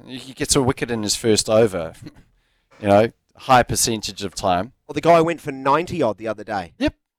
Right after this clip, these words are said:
Speaker 2: Went for ninety.
Speaker 1: Shaheen Shah Afridi.
Speaker 2: When the
Speaker 1: And
Speaker 2: pre-,
Speaker 1: Ra-
Speaker 2: when the pressure was on, he went for ninety.
Speaker 1: and
Speaker 2: Would
Speaker 1: Rashid
Speaker 2: Bumrah do that?
Speaker 1: and Rashid Khan
Speaker 2: Um,
Speaker 1: is my two.
Speaker 2: Okay, where am I gonna go? Uh,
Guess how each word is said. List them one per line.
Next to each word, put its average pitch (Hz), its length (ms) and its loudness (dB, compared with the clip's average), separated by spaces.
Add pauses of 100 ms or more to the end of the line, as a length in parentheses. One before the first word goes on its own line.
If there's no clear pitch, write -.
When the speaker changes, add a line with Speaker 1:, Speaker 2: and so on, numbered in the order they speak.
(320)
Speaker 2:
Went 131 80 -20
for 139 80 -8
ninety. 147 580 2 (180)
Speaker 1:
Shaheen 120 440 2
Shah 113 220 2
Afridi. 110 420 -8 (100)
Speaker 2:
When 147 80 -20
the 139 60 4
Speaker 1:
And 139 100 4
Speaker 2:
pre-, 185 100 4
Speaker 1:
Ra- 151 200 2 (140)
Speaker 2:
when 185 120 -6
the 185 80 -2
pressure 208 340 0
was 175 140 0
on, 180 160 2
he 175 80 -6
went 170 160 -8
for - 140 -8
ninety. 180 680 -2 (100)
Speaker 1:
and 127 200 0
Speaker 2:
Would 110 100 -4
Speaker 1:
Rashid 135 360 0 (100)
Speaker 2:
Bumrah 240 280 0
do 226 180 -2
that? 330 180 -2 (160)
Speaker 1:
and 113 260 -4
Rashid 131 560 -2
Khan 90 400 -6 (720)
Speaker 2:
Um, 113 140 -4
Speaker 1:
is 110 100 -2
my 104 160 0
two. 90 320 -6 (540)
Speaker 2:
Okay, 110 340 -12 (240)
where 113 140 -16
am 104 80 -12
I 104 40 -10
gonna 98 140 -14
go? 92 280 -16 (2500)
Uh, 85 360 -20